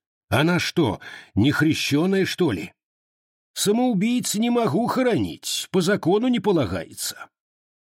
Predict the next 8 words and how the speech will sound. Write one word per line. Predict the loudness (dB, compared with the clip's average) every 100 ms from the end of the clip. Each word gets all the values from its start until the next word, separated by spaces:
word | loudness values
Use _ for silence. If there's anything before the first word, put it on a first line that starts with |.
| _ _ -2
«А | 0
как | 2 2 2
же | 2
её | 2 2
зарывать, | 2 2 2 0 0
как | -2 0
собаку, | 0 0 -2 -2
по-твоему?» | -2 0 -2 -2 -10